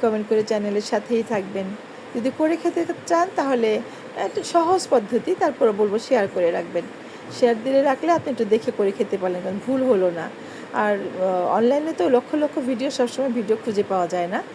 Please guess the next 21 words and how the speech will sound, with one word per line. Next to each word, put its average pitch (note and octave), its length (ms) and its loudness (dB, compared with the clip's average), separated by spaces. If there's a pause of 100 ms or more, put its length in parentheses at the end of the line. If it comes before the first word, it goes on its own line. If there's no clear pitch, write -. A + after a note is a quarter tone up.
(400)
আহ, F#3+ 220 -2 (280)
তো C4+ 60 4
একটু C#4 280 -2
চেষ্টা D#4+ 260 0
করবেন D#4 400 0
এভাবে B3+ 360 4
করে B3+ 240 4
খেতে, C4+ 240 2
ভিডিও A#3 340 0
করে A3+ 160 6
রেখে A#3+ 280 2
দিয়ে C4+ 220 0 (440)
হুবহু D4+ 480 4
খাবেন, D#4+ 300 0
তারপরে A3+ 360 2
বলবেন A3 320 2
যে G3+ 140 -4
কতটা C4+ 340 -2
মজা G3+ 300 -2
ছিল। F#3 180 -4 (400)
আজকের E4+ 300 0